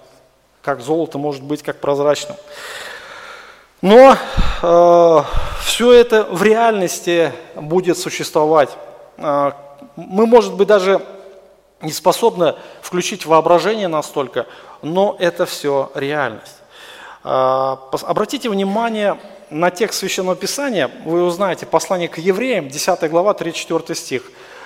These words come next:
Э, там была обстановка, автор обращается к верующим, он говорит, что во время гонений,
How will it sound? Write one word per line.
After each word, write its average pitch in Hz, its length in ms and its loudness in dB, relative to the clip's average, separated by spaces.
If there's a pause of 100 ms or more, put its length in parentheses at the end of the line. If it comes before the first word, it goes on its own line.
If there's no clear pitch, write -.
(760)
Э, 135 400 2 (260)
там 226 220 2
была 180 220 6
обстановка, 202 840 2 (460)
автор 175 340 4
обращается 175 580 2
к - 80 -10
верующим, 214 540 -2
он 180 120 -2
говорит, 175 280 -4
что 185 360 0 (460)
во 165 120 4
время 196 260 0
гонений, 240 760 0